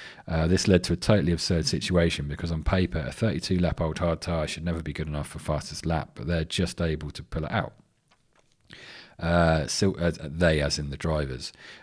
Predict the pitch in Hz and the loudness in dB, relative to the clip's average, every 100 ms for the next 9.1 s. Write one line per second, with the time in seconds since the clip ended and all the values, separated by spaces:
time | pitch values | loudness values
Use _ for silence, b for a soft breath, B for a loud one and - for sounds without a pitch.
0 | B 85 78 - 107 95 - 87 78 80 | B 0 2 4 4 2 2 2 2 -2
1 | - 85 78 76 82 78 73 - 78 73 | -2 -2 -4 -4 -2 -2 -2 -2 -4 -4
2 | 71 76 69 67 69 - - 78 71 - | -6 -8 -8 -10 -12 -12 -6 -6 -6 -8
3 | 67 - - - 85 - - _ 73 71 | -10 -10 -10 -4 -2 -4 -8 _ -12 -8
4 | 73 71 71 - 67 76 78 73 - 73 | -6 -6 -6 -10 -10 -6 -4 -4 -6 -8
5 | - 71 - - - 69 71 87 95 98 | -6 -8 -8 -10 -8 -8 -4 0 0 0
6 | - B B B - 92 92 85 - - | -4 B B B -2 0 0 -2 -4 -6
7 | 87 78 78 - 78 76 - 71 73 71 | -4 -4 -4 -4 -2 -2 -6 -8 -8 -4
8 | 78 76 80 76 69 - - - - 147 | -4 -4 -4 -8 -8 -10 -10 -8 2 2
9 | 82 | 2